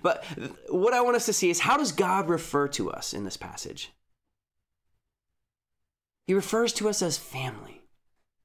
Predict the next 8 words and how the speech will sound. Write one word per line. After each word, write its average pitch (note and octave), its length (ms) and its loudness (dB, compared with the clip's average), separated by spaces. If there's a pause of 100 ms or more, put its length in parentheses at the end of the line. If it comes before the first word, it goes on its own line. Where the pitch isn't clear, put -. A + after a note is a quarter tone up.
(300)
My D3+ 360 0
son, - 500 -4 (500)
or A#2+ 100 -4
my D3 500 -2 (140)
daughter. - 420 -6 (2250)
This G3+ 180 4
is A#3 120 2
crucial. - 800 -2